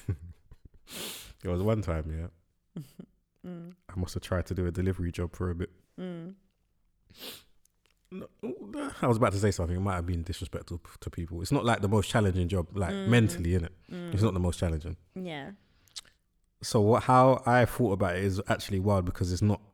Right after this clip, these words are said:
Speaker 1: I like mentally challenging stuff, right?
Speaker 2: Mm.
Speaker 1: So I'm doing the job anyway. First, first day. It got to, like, bear in mind I started at, like, six, seven in the morning, yeah?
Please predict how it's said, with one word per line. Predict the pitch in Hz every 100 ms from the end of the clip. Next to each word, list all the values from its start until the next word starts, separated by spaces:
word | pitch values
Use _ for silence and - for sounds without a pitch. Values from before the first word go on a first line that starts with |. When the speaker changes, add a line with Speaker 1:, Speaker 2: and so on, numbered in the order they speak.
| _ -
Speaker 1:
I | 117
like | 107 101
mentally | 95 95
challenging | 90 101 92 87
stuff, | - 92 -
right? | 95 - -
Speaker 2:
Mm. | 180 175 165 196 - _ _ -
Speaker 1:
So | 101
I'm | 101
doing | 139 120
the | 107
job | 104 98
anyway. | 98 85 80 - -
First, | 104 95 -
first | 101 92 -
day. | 82 85 - - - _ _ _ _ _ _ _ _ _ _ _ _ _ - _ _ _ -
It | 98
got | - -
to, | 127
like, | 120 98 - _ _ -
bear | 120 131
in | 123
mind | 113 95
I |
started | - 104 90
at, | 90
like, | 92
six, | - - - - - 104 -
seven | 110 92 90
in | 90
the |
morning, | 98 95 82
yeah? | 82